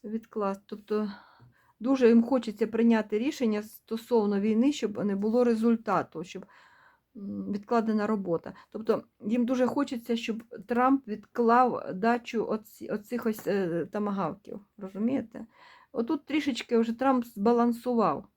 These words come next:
Е, будете проти мене там щось виступати, то я, м, дам так-, таку зброю, від якої, ну, не зовсім буде вам приємно.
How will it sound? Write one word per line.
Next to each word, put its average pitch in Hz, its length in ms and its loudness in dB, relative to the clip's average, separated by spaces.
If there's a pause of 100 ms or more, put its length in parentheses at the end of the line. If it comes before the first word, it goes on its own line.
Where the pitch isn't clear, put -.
(840)
Е, 170 400 -4
будете 226 380 -2
проти 233 280 -2
мене 285 280 2
там 208 160 -4
щось 202 240 -10
виступати, 196 640 -8
то - 160 -6
я, 233 140 0
м, 247 80 -6 (440)
дам 220 260 0
так-, 220 280 -8
таку 240 280 -4
зброю, 196 440 2
від 196 140 -2
якої, 233 560 2
ну, 196 320 -2 (1600)
не 220 160 0
зовсім 240 340 2
буде 226 160 2
вам 220 180 2
приємно. 190 640 -2